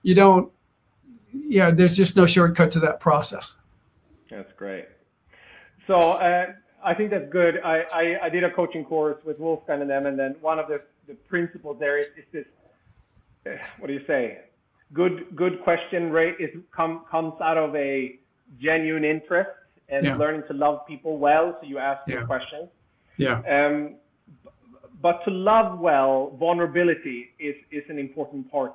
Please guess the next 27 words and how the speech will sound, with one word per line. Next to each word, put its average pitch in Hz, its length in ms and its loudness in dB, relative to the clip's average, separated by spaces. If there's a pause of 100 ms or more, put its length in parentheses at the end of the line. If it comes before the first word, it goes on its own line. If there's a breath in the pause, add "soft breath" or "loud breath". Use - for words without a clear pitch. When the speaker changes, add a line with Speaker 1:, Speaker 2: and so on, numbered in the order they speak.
Speaker 2:
and 139 140 -12
be 151 60 -10
able 143 240 -14
to - 100 -20
relate 175 400 -4
to 165 80 -20
that. 127 340 -8 (320)
Do 180 80 -10
you 185 60 2
Speaker 1:
Yeah. 202 140 2
Speaker 2:
have 196 120 -6
any 196 340 -2
thoughts, 180 400 -2
or 156 280 -4
wh-, 180 240 -12
what 180 100 0
would 170 120 -10
you 165 120 -10
say? 185 100 -6
How 175 280 0
does 180 240 -6
vulnerability 170 880 0
play 139 480 -6
in, 123 220 -8
in 135 220 -12
coaching 131 600 -10
and, 123 180 -12